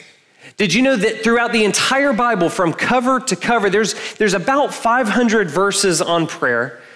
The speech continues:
There's less than five hundred verses on faith, but there's more than two thousand verses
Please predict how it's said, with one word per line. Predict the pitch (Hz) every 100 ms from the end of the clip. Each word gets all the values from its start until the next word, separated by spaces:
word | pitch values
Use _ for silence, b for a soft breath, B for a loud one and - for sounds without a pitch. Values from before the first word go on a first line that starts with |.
| B B -
There's | 190 165
less | 208 233 226
than | 220 185
five | - 226 233 285
hundred | 226 233 226 214 160
verses | 190 196 202 185 165
on | 165 170
faith, | 147 196 190 175
but | 180
there's | 175 170
more | 175 180
than | 151 127
two | - 262 254
thousand | - 226 214 214 202 202
verses | 180 190 170 131 120 127